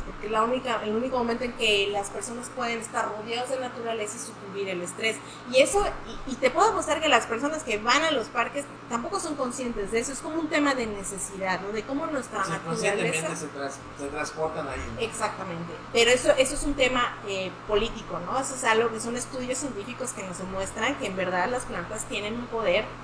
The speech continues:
Speaker 1: sobre nosotros más allá del orgánico, ¿no? Sino que a nivel energético y a nivel espiritual también nos están retroalimentando. Entonces, imagínate tú, pues, la maravilla de tener una planta, ¿no? O sea, y,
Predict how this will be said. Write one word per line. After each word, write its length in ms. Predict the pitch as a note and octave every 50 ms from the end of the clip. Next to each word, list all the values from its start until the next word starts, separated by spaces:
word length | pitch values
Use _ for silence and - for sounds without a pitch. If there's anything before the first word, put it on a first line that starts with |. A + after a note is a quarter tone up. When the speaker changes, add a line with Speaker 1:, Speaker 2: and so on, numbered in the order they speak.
| - - - - - - - -
Speaker 1:
sobre 340 | - - B3+ B3 B3 A#3 A3+
nosotros 460 | A3+ G#3+ - - B3+ A#3+ C#4+ C#4 C4+ C4+
más 220 | C#4 B3+ B3 C#4
allá 320 | C4+ A#3+ A#3 A#3+ A3+ A3+ A3+
del 220 | A3+ G#3 G#3+ F#3+
orgánico, 600 | F#3+ F#3+ G3 A3+ A#3 A#3+ B3 A3 G#3+ - - F3 E3 F3+ F#3
¿no? 80 | G#3+ A#3
Sino 280 | - C4 A3+ G3+ F#3+ -
que 80 | G3 F#3+
a 40 | F#3+
nivel 280 | G3 G3+ G3+ G#3+ A#3+
energético 760 | C4 C4+ C4 A3 - - - C4 A#3 A3+ A#3 C4+ - - B3
y 80 | A3 G3+
a 40 | F#3+
nivel 320 | F#3 F3+ F#3 G3+ G#3 G#3
espiritual 760 | G#3 G3 - - - F3+ F3 F3 F3 - G3 G3 G#3 - -
también 400 | - - G3 G3 G3+ G3+ G3 G3+ G3+ - G#3+ G#3+ G#3+
nos 160 | G3 F#3+ -
están 320 | G3 F#3 - - G3+ G3+ G3+ F#3+ - - - - - - - - - - G#3+
retroalimentando. 800 | A3 A#3 - G#3+ G3+ G3 G3 F#3+ G3 G3 G3 - B3+ B3+ B3+ A#3
Entonces, 260 | A3 A3 B3 B3 C4+
imagínate 500 | C4+ B3 A#3 A#3 C#4+ C#4+ D4+ D#4+ D4+ D4 D4
tú, 160 | - D4+ D4 D#4 E4+ - - - - - - - - - - -
pues, 120 | - A#3+
la 100 | B3+ B3
maravilla 500 | B3+ B3 A#3+ A#3+ A#3+ A#3+ C#4+ D4 D4 C#4
de 60 | B3+
tener 220 | B3 B3+ A#3+ A3+ A3
una 180 | A3 A3 G#3 -
planta, 300 | - A3+ A3 G#3+ G#3 F#3 F3
¿no? 440 | F3+ F#3 F#3+ A#3 C#4+ - - - -
O 20 |
sea, 240 | - - A#3 G#3+ G#3
y, 100 | G#3 A#3+